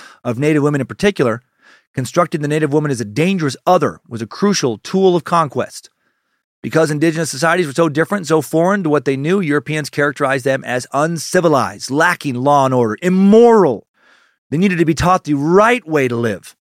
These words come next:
Castleman summarized that the, uh, thought process of these Euro-, early Europeans was if Native people had no justice, the logic went they were by nature dangerous and violent, right? And, uh,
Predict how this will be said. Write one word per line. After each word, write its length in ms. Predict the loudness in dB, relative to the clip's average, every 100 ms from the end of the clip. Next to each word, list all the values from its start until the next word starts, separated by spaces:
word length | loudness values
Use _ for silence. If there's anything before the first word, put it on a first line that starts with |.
| _
Castleman 360 | -2 -2 -2 -4
summarized 560 | -2 0 2 0 -2
that 180 | -4 -6
the, 260 | -4 -2 -2
uh, 160 | -2
thought 260 | 0 -2 0
process 340 | -2 -2 -6
of 60 | -8
these 180 | -8 -8
Euro-, 240 | -6 -6 -6
early 200 | -4 -4
Europeans 440 | -4 -6 -8 -8 -6
was 180 | -6
if 120 | -6 0
Native 260 | 0 2
people 240 | -2 -2 -2
had 180 | -4
no 100 | -4
justice, 500 | -2 0 0 0 -4 -6 -20 -20 _ _
the 60 | -2
logic 320 | 0 0 -2
went 180 | -2 0
they 60 | -2
were 100 | -2
by 200 | -2 -4
nature 480 | -2 0 0 -2
dangerous 580 | -2 0 2 2 0 0
and 120 | -2
violent, 600 | -2 0 0 0 -6 -14 -20 _ _ _ _ _ _
right? 260 | -4 -4 0
And, 240 | 0 0 0
uh, 340 | 2 2